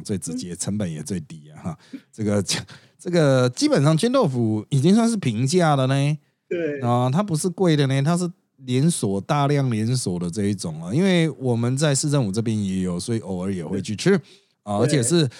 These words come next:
Speaker 1: 早在说这个流行传入台湾之前呢，我们就已经不断地在吃了啊。
Speaker 2: 所以学长有吃过他的牛小排吗？因为这一道菜最近被撤掉了。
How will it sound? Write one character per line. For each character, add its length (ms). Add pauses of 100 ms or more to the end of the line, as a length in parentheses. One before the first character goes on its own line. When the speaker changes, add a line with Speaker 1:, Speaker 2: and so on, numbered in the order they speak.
(180)
Speaker 1:
早 340
在 380
说 220
这 100
个 140
流 320
行 280
传 220
入 180
台 280
湾 280
之 160
前 400
呢， 160
我 240
们 280
就 180
已 240
经 240
不 140
断 240
地 100
在 200
吃 340
了 80
啊。 300
Speaker 2:
所 80
以 40
学 120
长 180
有 40
吃 160
过 140
他 140
的 100
牛 220
小 160
排 180
吗？ 160
因 100
为 80
这 120
一 60
道 180
菜 180
最 160
近 100
被 120
撤 220
掉 260
了。 60